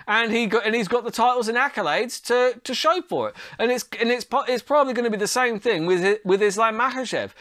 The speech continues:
No, he's probably going to, he's five-foot-ten, which is quite tall for that division. You've got, like, so, and the thing is, is like, he lo-, he was never losing against Moises,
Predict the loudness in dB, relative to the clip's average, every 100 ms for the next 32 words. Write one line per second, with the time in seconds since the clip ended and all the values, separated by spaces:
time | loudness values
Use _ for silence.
0 | -20 -6 -2 0 0 0 4 4 4 0
1 | 0 0 0 0 -2 2 2 2 -2 -6
2 | -4 -4 -4 -8 -8 -2 -2 0 -4 -2
3 | -2 -2 -4 -6 -4 -6 -10 -16 -8 -4
4 | 0 2 2 0 -2 _ _ _ _ _
5 | _ _ _ _ -18 -2 0 2 2 0
6 | -8 -20 -8 -6 -2 0 2 0 0 0
7 | 0 -4 -20 _ _ 2 2 2 2 0
8 | 2 2 2 4 4 2 2 2 0 -2
9 | -4 -4 -6 -6 -8 -14